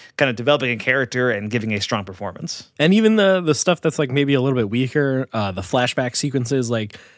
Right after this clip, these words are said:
Speaker 2: there is a, um, I think, like, a big difference in her performance of, like, the young, bushy-tailed, like, kind of has some hope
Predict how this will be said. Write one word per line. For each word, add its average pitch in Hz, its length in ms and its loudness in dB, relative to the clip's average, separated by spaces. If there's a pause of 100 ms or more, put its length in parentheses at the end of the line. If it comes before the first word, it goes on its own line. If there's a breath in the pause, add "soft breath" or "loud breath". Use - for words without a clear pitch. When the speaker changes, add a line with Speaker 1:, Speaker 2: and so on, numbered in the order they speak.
(160 loud breath)
Speaker 2:
there 151 200 6
is 147 480 2
a, 120 280 2
um, 98 520 -4 (560 loud breath)
I 113 80 0
think, 127 200 0
like, 117 240 -2
a 101 80 -6 (220)
big 120 540 -2 (800)
difference 123 460 0
in 104 80 -2
her 107 100 -2
performance 101 640 -4
of, 110 160 -2
like, 107 200 -2
the 110 80 0
young, 107 500 2 (120)
bushy-tailed, 107 800 -2
like, 98 320 -8 (600 soft breath)
kind 135 240 2
of 120 100 0
has 117 240 0
some 110 160 0
hope 104 340 -4